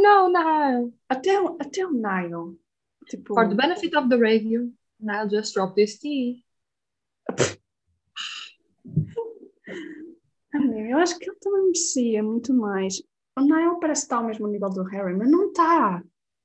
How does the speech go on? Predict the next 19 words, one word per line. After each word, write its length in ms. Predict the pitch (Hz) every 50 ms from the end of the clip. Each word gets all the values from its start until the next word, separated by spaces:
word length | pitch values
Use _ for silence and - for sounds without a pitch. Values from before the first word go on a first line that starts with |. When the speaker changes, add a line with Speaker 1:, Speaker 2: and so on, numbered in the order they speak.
| _ _ _ _ _ _ _ _ -
Speaker 2:
Por 100 | 254 233
não 240 | 254 294 330 381 339
tá 140 | - 370
Speaker 1:
O 80 | 392 415
Speaker 2:
mesmo. 160 | 403 262 247
Speaker 1:
Zayn 200 | 285 294 359 392 381
também 200 | 359 302 285 269
merecia 340 | 262 - - - - 226 214
mais 220 | 214 208 202 196 - -
reconhecimento. 720 | _ - 196 190 190 - - 180 170 151 156 165 160 160 - _ _ _ _ _ _ _ _ _ _ - 160 -
Speaker 2:
Sim. 380 | - - - 466 381 247 233 277 339 - - - - _ _ _ _ _ _ _ _ _ _ _ _ _ - - 262 254 - - - - -
Mas 120 | 277 285
isso 180 | 330 330 - 330
é 60 | 294
todos. 600 | 330 - 233 208 190 180 180 180 180 185 - _ _ _ _ _ -
Mas 120 | 233 226 -
tendo 180 | - 320 311
em 100 | 302 277
conta 500 | 277 - 214 196 190 185 185 185 180 175